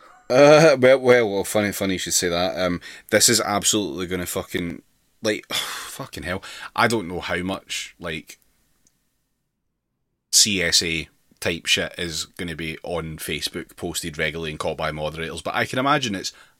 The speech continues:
a fucking lot. Uh, so to, to, to pull that moderation, the centralized moderation away from that and allow, like, group admins and moderators to, uh, you know, mete it out on a, a meritocratic, uh,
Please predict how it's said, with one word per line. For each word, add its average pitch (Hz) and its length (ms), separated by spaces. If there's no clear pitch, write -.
a 90 120
fucking 85 520
lot. 76 420
Uh, 82 360
so - 180
to, 87 200
to, - 200
to 90 140
pull 104 280
that 98 340
moderation, 98 800
the - 80
centralized 95 560
moderation 92 540
away 87 340
from 117 280
that 127 220
and 90 140
allow, 90 220
like, 90 320
group - 300
admins 98 500
and 95 100
moderators 107 680
to, 85 400
uh, 85 420
you 104 120
know, 85 200
mete 101 340
it 85 60
out 95 200
on 90 160
a, 87 100
a 90 140
meritocratic, 92 1040
uh, 82 320